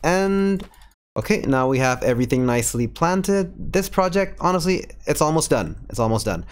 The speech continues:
Okay, next step. This floor is basically almost done. For this floor, if you want, you can put glass panels all around it. It's not necessary since the villagers will be trapped in here anyway, but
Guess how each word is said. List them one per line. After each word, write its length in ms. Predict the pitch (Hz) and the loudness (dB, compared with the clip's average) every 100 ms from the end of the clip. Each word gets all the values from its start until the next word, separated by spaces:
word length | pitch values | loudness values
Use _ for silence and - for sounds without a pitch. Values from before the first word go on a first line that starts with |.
| - - | -16 -6
Okay, 220 | - 135 107 | -2 0 0
next 200 | 143 - | 0 2
step. 260 | 190 - - - | 0 -2 -6 -2
This 200 | 196 - | 0 0
floor 380 | - 175 160 | 0 2 2
is 480 | 156 - 143 139 127 | 0 2 2 2 -2
basically 580 | - 147 123 131 127 131 | 0 0 2 0 0 0
almost 480 | - 123 120 113 - | 2 2 2 2 2
done. 360 | 170 175 175 | 2 2 0
For 300 | 170 165 156 | 0 0 2
this 280 | 110 170 196 | 2 0 0
floor, 280 | - 185 175 | 0 2 2
if 160 | 196 196 | 0 0
you 120 | 190 | 2
want, 340 | 180 175 170 | 2 0 0
you 80 | 175 | 0
can 340 | 180 170 160 156 - - | 2 2 0 -4 -14 -12
put 180 | - 170 | -2 0
glass 340 | 131 156 147 | 2 2 2
panels 440 | - 156 147 143 135 | 0 0 2 0 0
all 260 | - 170 | 0 0
around 300 | 175 160 151 | 2 2 2
it. 180 | 151 147 | 2 0
It's 160 | - - | -2 0
not 180 | 190 - | -2 0
necessary 540 | 151 156 - 156 151 | 0 0 0 2 2
since 240 | 143 147 | 0 0
the 80 | - | 0
villagers 560 | 120 131 135 127 135 107 | 0 2 2 2 0 0
will 180 | 131 131 | 0 2
be 120 | 127 | 0
trapped 360 | - 123 117 | 2 0 0
in 140 | 131 123 | 0 0
here 300 | 113 127 117 | 0 0 0
anyway, 540 | 117 156 165 156 151 | 0 0 2 2 2
but 320 | 151 127 123 | 2 2 0